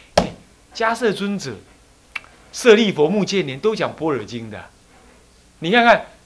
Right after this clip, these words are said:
《心经》是对舍利佛，舍利佛讲的嘛，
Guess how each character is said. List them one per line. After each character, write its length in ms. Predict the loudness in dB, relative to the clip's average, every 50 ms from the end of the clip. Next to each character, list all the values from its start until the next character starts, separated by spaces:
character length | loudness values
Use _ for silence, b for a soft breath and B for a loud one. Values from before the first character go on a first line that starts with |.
| _ _ -8
《心 320 | -4 0 2 2 2 2
经》 200 | 2 0 -2 -2
是 120 | -2 -4 0
对 260 | 2 4 4 4 2 -4 -12 -16 -14
舍 300 | -12 -8 0 2 4 4
利 160 | 4 2 -4
佛， 340 | -6 -4 -4 -4 -4 -6 -10 -18 -20 -20 -20 -20 -20 -20 -20 -20 -20 -20 -20 -20 -20 -20 -20 -20 -8
舍 160 | 2 6 6 6
利 100 | 6 6
佛 140 | 2 0
讲 240 | 0 0 -2 -4 -4
的 80 | -8 -14
嘛， 140 | -16 -18